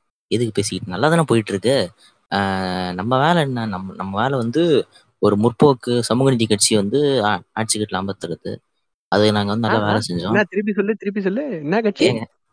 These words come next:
Speaker 1: முற்போக்கு, ஆ, கட்சிங்க. என்னங்க சொல்றீங்க?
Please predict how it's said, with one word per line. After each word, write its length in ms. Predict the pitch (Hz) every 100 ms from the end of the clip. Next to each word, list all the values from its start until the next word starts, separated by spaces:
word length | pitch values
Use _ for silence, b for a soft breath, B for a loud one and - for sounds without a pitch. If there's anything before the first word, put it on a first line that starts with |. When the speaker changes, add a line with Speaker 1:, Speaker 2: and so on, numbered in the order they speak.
| _ _ _ _ _
Speaker 1:
முற்போக்கு, 520 | 110 110 143 131 131 127 - - _ _ B B _ _
ஆ, 100 | 101 101 101 95 95
கட்சிங்க. 600 | 92 98 98 - 101 104
என்னங்க 320 | 98 110 127 101
சொல்றீங்க? 380 | 92 85 85 90